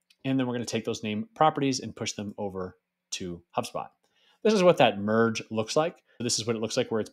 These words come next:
pulling across multiple different providers and then combining it into a single cell. Here you can see the last names in this column. And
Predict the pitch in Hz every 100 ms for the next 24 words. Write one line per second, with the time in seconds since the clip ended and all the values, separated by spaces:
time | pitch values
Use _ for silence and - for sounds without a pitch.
0 | _ - 127 110 104 - 107 107 - 113
1 | 107 104 104 98 - 95 95 123 156 -
2 | 104 101 95 - - 107 98 95 101 123
3 | - 107 107 92 - 98 92 87 - 98
4 | 123 113 107 98 90 104 - 101 95 92
5 | 90 - 92 92 117 135 - - _ _
6 | _ _ 107 95 - - 95 123 151 _
7 | _ _ _ _ _ _ _ _ - -
8 | - - _ _ - _ - - - -
9 | 156 156